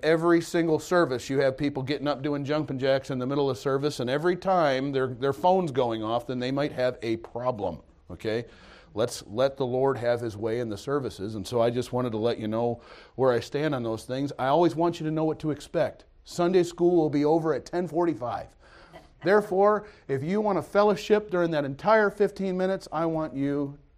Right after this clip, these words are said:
to just run everything you want and talk to your friends. Praise the Lord. So, God's purpose is the same for every Christian,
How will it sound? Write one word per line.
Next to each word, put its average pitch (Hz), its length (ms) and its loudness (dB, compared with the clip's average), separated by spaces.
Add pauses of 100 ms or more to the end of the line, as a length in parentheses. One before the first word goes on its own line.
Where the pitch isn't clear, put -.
(540)
to 123 100 -10
just 110 320 -8 (160)
run 143 640 -4 (760)
everything 151 520 -2
you 139 160 0
want 123 340 -6
and 98 160 -14
talk 131 320 -4
to 123 100 -12
your 120 160 -4
friends. 95 520 -10 (760)
Praise 123 220 0
the 117 80 -6
Lord. 120 300 0 (840)
So, 151 400 6 (460)
God's 208 280 10
purpose 247 420 6
is 180 100 -2
the 185 80 2
same 226 300 6
for 196 160 6
every 226 200 6
Christian, 269 480 0